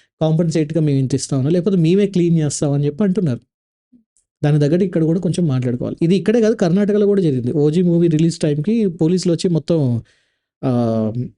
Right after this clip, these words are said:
డీజేలు, ఎక్విప్‌మెంట్స్ అన్నీ తీసుకెళ్లారు. మరి వేరే సినిమాలు కాక డీజేలు పెడతారంటే పెడతారు, కాకపోతే తప్పును ఎప్పుడు తప్పు చూపించాలో, ఒప్పును ఎప్పుడు ఒప్పు చూపించాలో వాళ్ళకి అక్కడ పొలిటికల్‌గా వాళ్ళు కొన్ని ఎజెండాస్, ఎజెండాస్ ఉంటాయి కాబట్టి వాటిని దాన్ని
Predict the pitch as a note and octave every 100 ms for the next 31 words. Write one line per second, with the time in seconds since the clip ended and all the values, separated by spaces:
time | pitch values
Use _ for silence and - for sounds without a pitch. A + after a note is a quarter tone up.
0 | _ _ _ _ _ _ _ _ - C#3+
1 | D#3+ D#3+ D#3+ D#3+ D3+ D#3+ D#3+ C#3 D3+ D#3+
2 | C#3 - G#2+ - _ _ _ _ - A2+
3 | A#2+ A#2+ D#3 E3+ D#3+ E3 D#3+ D#3+ C#3+ D#3
4 | E3 D#3+ D3 D#3 E3+ F#3 E3 F#3 G#3 G#2+
5 | - _ _ _ - C#3 C#3 F3 G3 A3
6 | D#3 - F#3+ E3+ F#3 F3+ E3+ F#3+ F#3 E3+
7 | F3+ E3 G3+ G3 - - - D#3 F3 F3
8 | E3+ F3+ D3+ F3 E3 E3 E3 G3 F#3+ E3
9 | E3+ E3 - D3+ D#3+ F3 E3+ E3+ D#3 D3+
10 | D3+ C#3 D3 D3+ D#3+ C#3 C3+ D3 C#3 C#3+
11 | D3+ C#3 C#3 D3+ C3+ C3+ G3 F3+ D#3 E3
12 | D#3 D#3+ G#3+